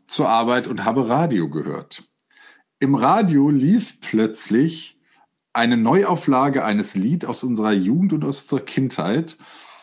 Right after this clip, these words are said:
Und zwar von den Prinzen, Alles nur geklaut. Was die,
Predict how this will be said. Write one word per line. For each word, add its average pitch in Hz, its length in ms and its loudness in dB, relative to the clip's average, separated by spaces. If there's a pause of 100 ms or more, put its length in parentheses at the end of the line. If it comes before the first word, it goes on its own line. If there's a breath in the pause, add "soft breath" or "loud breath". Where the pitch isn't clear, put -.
(960 loud breath)
Und 120 220 -2
zwar 120 240 0
von 120 220 -2
den 117 220 -2
Prinzen, 180 840 2
Alles 139 320 2
nur 143 160 4
geklaut. 110 800 0
Was 104 240 -4
die, 151 380 0